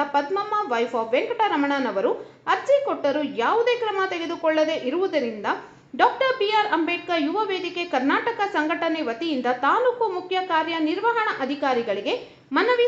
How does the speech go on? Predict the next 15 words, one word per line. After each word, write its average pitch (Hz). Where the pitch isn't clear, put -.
ಸಹ 285
ನೀಡಲಾಗಿದೆ. 233
ಮುದುಕಪಲ್ಲಿ 494
ಗ್ರಾಮದ 370
ದಲಿತ 427
ಕಾಲೋನಿಗಳಿಗೆ 349
ಸರಿಯಾದ 370
ರೀತಿಯಲ್ಲಿ 330
ಸ್ವಚ್ಛತೆ 381
ಇಲ್ಲ 214
ಹಾಗೂ 480
ಚರಂಡಿಗಳ 392
ವ್ಯವಸ್ಥೆ 453
ಕೂಡ 302
ಇರುವುದಿಲ್ಲ. 277